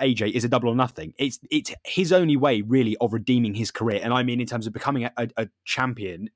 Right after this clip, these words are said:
of the world. And, you know, as, uh, for some people that don't know, they're gonna be fighting for the W B C heavyweight world title, which is currently owned, of course, by Tyson Fury. Um, but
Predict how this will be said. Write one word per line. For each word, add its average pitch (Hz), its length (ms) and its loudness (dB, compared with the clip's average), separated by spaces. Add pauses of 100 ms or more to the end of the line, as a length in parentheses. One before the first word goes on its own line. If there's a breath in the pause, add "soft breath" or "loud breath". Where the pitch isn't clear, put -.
(120)
of 113 180 -4
the 107 80 -4
world. 98 420 -2 (420 loud breath)
And, 151 280 0
you 170 80 4
know, 151 140 4
as, 170 260 2
uh, 156 120 2
for 143 100 -4
some 170 160 2
people 131 140 2
that 123 100 0
don't 123 160 4
know, 113 180 2 (300 loud breath)
they're 147 160 4
gonna 143 120 4
be 143 120 4
fighting 156 360 2
for 139 120 -2
the 147 140 2
W 160 440 2
B 147 160 4
C 123 160 -2
heavyweight 117 340 2
world 104 220 0
title, 107 280 -2
which 92 120 -14
is 101 100 -10
currently 120 360 0
owned, 101 400 0
of - 80 -18
course, 85 260 -8
by 82 360 -4 (280)
Tyson 87 240 -6
Fury. 90 300 -6 (260 loud breath)
Um, 143 300 0 (320)
but 247 180 2